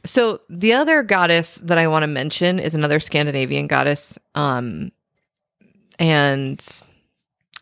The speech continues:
I can't remember the name of, <laughs> I can't remember her name right now. Scandinavian goddess of winter. I think it starts with a B. Um,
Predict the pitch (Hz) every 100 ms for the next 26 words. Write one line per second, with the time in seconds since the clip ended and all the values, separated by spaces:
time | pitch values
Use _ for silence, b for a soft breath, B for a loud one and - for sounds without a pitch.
0 | _ _ _ _ _ _ - 151 143 131
1 | - 151 139 147 143 139 151 151 - 139
2 | 127 131 147 - 131 143 - - - -
3 | 160 165 185 202 160 143 151 - 156 139
4 | 131 135 - B B B B - 180 175
5 | 190 185 180 180 170 139 165 - 185 143
6 | 135 151 135 135 165 b b b - 147
7 | 143 165 170 175 - 175 151 123 123 170
8 | _ _ _ _ _ _ _ _ _ _
9 | _ _ - - 180 156 139 135